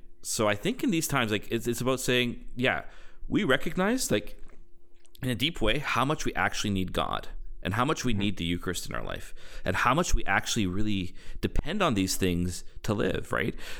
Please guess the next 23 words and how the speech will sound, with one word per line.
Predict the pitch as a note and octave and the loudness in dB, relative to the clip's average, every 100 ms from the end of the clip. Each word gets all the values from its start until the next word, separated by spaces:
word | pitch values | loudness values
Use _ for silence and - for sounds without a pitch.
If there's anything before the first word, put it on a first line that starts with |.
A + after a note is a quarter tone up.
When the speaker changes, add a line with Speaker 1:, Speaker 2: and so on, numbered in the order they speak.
| - | -2
Speaker 1:
The | - A#2+ | 4 4
phrase | - B2 C3+ D3 A2 | 6 6 4 4 4
of | G#2+ G2+ | 2 4
the | F2+ | 4
early | G2 F2+ | 2 4
Christians | - F#2+ - F#2+ - | 4 2 2 0 0
becomes | - G#2+ G2 - | 0 2 2 2
all | F#2+ A2 | 4 6
the | G#2 | 4
more | F#2+ F2+ | 4 2
real | G2+ D3+ | 2 2
for | - | 2
us | E2 D2 | 2 2
all | |
of | - | 2
a | |
sudden. | D#2 D#2 D#2 | 2 2 4
No | F#2+ | 4
longer | C#3 B2 C#3 A2+ | 6 4 4 4
is | F#2+ G2 F2+ - - - - | 4 4 2 -4 -8 -8 -2
Sunday, | - B2 A#2+ F#2 | 2 6 6 6
uh, | G2 - | 4 4
"Oh, | G#2 G2+ | 2 2